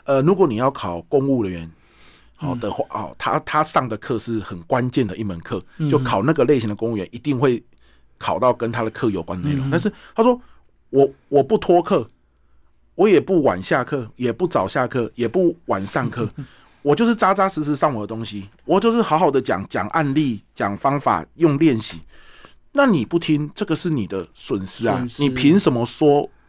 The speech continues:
Speaker 1: 我上的不好，给我二点六分，二点六分呢？
Speaker 2: 回头被学生批评，对不对？
Speaker 1: 对，对，对，他说：“这个你自己不早一点睡觉，对，然后来这样怪我。”可是他最后信，最后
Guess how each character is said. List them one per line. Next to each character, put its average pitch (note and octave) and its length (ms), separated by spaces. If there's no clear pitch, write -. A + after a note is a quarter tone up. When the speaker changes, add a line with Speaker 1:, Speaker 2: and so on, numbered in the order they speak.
Speaker 1:
我 A2+ 140
上 B2+ 200
的 G#2+ 100
不 A2 100
好， F#2 160
给 A#2 140
我 A2+ 180
二 B2 140
点 F2 200
六 G#2 160
分， F2+ 160
二 D#3+ 160
点 G2 180
六 A#2+ 160
分 G#2 180
呢？ G#2+ 80
Speaker 2:
回 D3+ 220
头 D3 240
被 D#3+ 180
学 C#3 180
生 C#3+ 200
批 C#3 180
评， A#2+ 220
对 A2+ 80
不 A2+ 100
对？ G#2+ 40
Speaker 1:
对， D#3+ 300
对， C3+ 140
对， C#3+ 80
他 G3 80
说 B3 160
：“这 C#4+ 80
个 A#3+ 180
你 D#3 160
自 B3 140
己 D3 180
不 G#3 240
早 C3+ 220
一 - 20
点 A#2 140
睡 C3+ 180
觉， A2+ 340
对， B2+ 240
然 A2+ 100
后 C3+ 80
来 A#2 140
这 B2 80
样 A2+ 140
怪 G2+ 160
我。” E2 120
可 D3+ 100
是 F3 40
他 G3+ 140
最 G3+ 200
后 F3+ 160
信， D#3+ 300
最 D#3 180
后 C#3+ 160